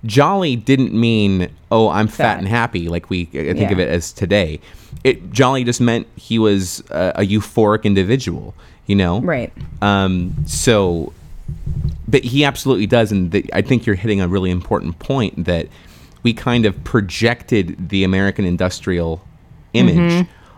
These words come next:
Speaker 1: Upon Santa Claus, because Nicholas of Myra has nothing to do.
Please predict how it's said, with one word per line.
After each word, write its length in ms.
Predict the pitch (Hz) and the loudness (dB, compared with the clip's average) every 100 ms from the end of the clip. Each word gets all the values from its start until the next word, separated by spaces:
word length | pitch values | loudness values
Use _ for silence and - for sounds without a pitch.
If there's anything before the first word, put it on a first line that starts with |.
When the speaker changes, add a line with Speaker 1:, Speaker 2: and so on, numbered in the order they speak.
| - | -4
Speaker 1:
Upon 500 | 104 - - 151 160 | -2 -2 -2 0 0
Santa 260 | - 104 85 | 0 -2 0
Claus, 260 | - 90 | 0 0
because 220 | 117 123 113 | 0 0 2
Nicholas 360 | 135 151 127 | 2 2 0
of 100 | 107 | 0
Myra 300 | 107 101 101 | 2 2 0
has 220 | 92 85 | 0 -2
nothing 440 | 92 98 117 117 95 | 0 0 0 -2 -2
to 80 | 87 | -2
do. 420 | 95 104 87 | 0 0 0